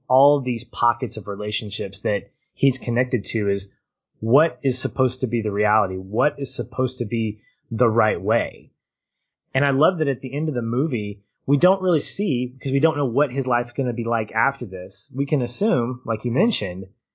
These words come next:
but we don't know. We can be optimistic,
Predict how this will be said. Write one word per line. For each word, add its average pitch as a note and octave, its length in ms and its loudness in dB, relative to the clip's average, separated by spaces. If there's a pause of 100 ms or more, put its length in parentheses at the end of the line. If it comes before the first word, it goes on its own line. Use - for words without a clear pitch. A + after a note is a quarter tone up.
(560)
but D3 140 4
we D3+ 100 6
don't C#3 220 6
know. A2+ 460 0
We C#3 80 -4
can D#3+ 120 2
be D#3 100 6
optimistic, D3 640 0